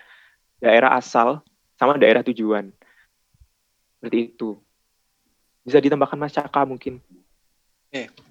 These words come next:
Speaker 2: eh, nambahin juga. Jadi kita kalau bicara transportasi itu kita juga harus lihat, eh, daerahnya. Nah, daerah kita kan selama ini kan pusat kegiatan di tengah tadi seperti yang dibilang Mas Vendra.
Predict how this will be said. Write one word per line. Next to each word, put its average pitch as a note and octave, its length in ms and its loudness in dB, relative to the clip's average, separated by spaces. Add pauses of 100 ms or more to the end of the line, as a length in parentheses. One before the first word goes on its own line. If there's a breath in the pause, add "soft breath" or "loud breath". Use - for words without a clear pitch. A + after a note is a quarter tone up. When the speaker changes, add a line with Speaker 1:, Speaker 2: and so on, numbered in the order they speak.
(380)
Speaker 2:
eh, B2 480 0
nambahin B2+ 500 -2
juga. C3+ 420 -6 (140)
Jadi F3 400 -4 (680)
kita G3 420 4
kalau E3 200 0
bicara C#3+ 340 0
transportasi D3+ 720 -2
itu G#3 120 -4
kita G3+ 220 -6
juga E3+ 300 -2
harus C#3+ 480 -2
lihat, D3 480 0 (560 soft breath)
eh, D3 580 2
daerahnya. B2+ 680 0 (920 loud breath)
Nah, C#3 200 2
daerah C3 280 2
kita E3 240 0
kan G#3+ 200 4
selama F3+ 360 6
ini F3+ 180 4
kan A3+ 260 2
pusat - 300 -2
kegiatan F3+ 500 0
di F3+ 100 -2
tengah C#3 300 -2
tadi C3+ 280 -2
seperti C#3 320 -4
yang C3 80 -4
dibilang C3 320 -2
Mas C3 240 -6
Vendra. C#3 560 -2